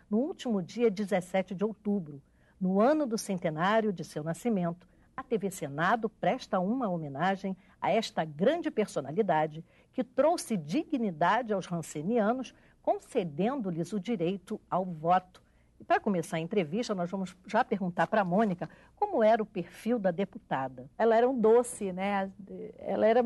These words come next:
Speaker 2: ela era carinhosa, a gente viajava muito, ela fazia questão de mostrar tudo que ela pôde mostrar pra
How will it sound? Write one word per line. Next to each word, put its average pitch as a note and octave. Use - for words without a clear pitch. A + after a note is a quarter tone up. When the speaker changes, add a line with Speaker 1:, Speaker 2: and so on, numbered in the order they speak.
Speaker 2:
ela A3
era A#3+
carinhosa, A3
a F#3+
gente G3
viajava F#3
muito, G3
ela F#3
fazia F#3+
questão G#3
de G3
mostrar G3
tudo F#4+
que -
ela C#4
pôde C4
mostrar G#3+
pra F#3+